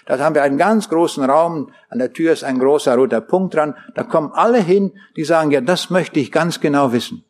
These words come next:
Das möchte ich mir mal erklären lassen, wie ich dorthin komme in den Himmel. Das wird nämlich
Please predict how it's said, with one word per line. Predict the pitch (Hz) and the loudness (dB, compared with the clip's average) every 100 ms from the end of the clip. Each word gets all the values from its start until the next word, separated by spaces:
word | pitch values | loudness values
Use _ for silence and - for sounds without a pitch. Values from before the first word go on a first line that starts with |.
| _ _ | _ _
Das | 160 160 - | -2 -2 -2
möchte | 175 - | -2 0
ich | 160 | -2
mir | 165 | 0
mal | 151 | 0
erklären | 143 143 147 143 135 | 0 0 2 2 2
lassen, | 123 - 120 113 | 2 0 -2 0
wie | 110 | -2
ich | 110 | -2
dorthin | - 127 - 127 | -2 -2 0 -2
komme | 110 101 | 0 -2
in | 104 | 0
den | 107 98 | -2 0
Himmel. | 107 85 - _ _ _ _ _ | -4 -4 -12 _ _ _ _ _
Das | 135 123 | -4 0
wird | 151 | -2
nämlich | 147 147 135 - | 0 0 0 -2